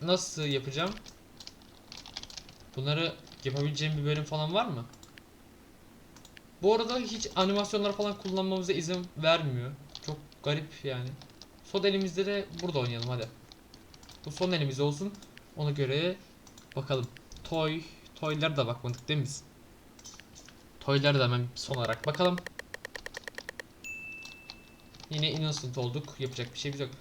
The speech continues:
Pete zaten bakmıştık. Toylardan snowball var, panda, maymun,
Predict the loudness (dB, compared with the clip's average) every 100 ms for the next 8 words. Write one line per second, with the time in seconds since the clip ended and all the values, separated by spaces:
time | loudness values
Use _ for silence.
0 | -8 -4 0 0 0 0 2 2 2 0
1 | 0 0 -8 -14 -18 -20 -20 -20 -20 -20
2 | -16 -2 4 4 8 6 6 0 0 -4
3 | -8 -4 0 0 4 4 6 6 4 2
4 | -6 -4 -2 -2 0 0 0 -2 0 -2